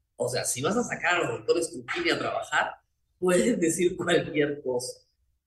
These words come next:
El recorte del mandato parlamentario está en la primera disposición transitoria especial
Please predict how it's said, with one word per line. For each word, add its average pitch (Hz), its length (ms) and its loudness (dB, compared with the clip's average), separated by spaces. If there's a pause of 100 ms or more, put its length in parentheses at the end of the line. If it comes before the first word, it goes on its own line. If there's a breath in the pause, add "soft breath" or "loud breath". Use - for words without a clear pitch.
(720)
El 165 200 2
recorte 233 500 0
del - 120 0
mandato 160 760 -4 (840)
parlamentario 127 1120 0 (380)
está - 800 0
en 143 180 0
la 123 120 0
primera 165 420 2
disposición 143 600 -2
transitoria 147 540 0
especial - 640 0